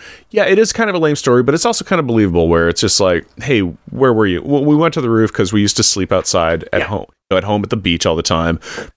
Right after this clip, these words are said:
Speaker 1: know, but we tried it here, and it's really cold out there. It's not the same. And the parents freaking out because they have had their kids kidnapped.
Speaker 2: Right.
Speaker 1: And so they're gonna be very hypersensitive about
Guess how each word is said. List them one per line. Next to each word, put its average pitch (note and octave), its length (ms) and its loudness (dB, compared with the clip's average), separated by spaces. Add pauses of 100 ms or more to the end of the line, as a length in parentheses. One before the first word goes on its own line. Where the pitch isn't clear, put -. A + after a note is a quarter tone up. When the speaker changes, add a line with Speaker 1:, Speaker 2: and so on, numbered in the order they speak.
(100)
Speaker 1:
know, G2 60 0
but G2+ 120 0
we A#2 100 0
tried A#2+ 240 0
it G#2+ 100 -6
here, G2+ 260 0
and F#2+ 80 -2
it's F2+ 100 -4
really F#2 180 2
cold F2 220 0
out D#2+ 140 0
there. D#2 180 0
It's - 140 -4
not C#2+ 140 0
the - 80 -4
same. C#2 420 0
And D#2 340 -2
the - 80 -4
parents E3+ 280 -4
freaking G#2 280 -4
out D2+ 160 -6
because F#3 300 0 (440)
they G2+ 300 0 (840)
have G2 100 -4
had F2+ 220 -2
their G2+ 100 2
kids A#2 220 0
kidnapped. E3 460 -2
Speaker 2:
Right. G#2 80 -2
Speaker 1:
And G2 120 -4
so A2+ 160 2
they're C#3+ 200 2
gonna D3 140 -2
be B2 200 0
very G2+ 280 0
hypersensitive D#2+ 640 -2
about - 140 -4